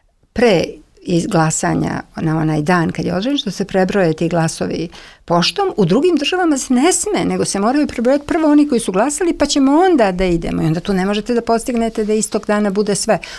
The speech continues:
Opet sa druge strane, Amerika ima toliko tih tehnoloških prednosti i para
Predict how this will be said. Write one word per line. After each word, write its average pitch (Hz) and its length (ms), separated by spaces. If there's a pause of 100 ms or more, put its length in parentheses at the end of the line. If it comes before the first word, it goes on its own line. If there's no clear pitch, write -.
(120)
Opet 175 260
sa - 80
druge 190 260
strane, 175 540
Amerika 160 440
ima 165 140
toliko 170 340
tih 165 220 (400)
tehnoloških 170 440
prednosti 175 460
i 165 40
para 165 400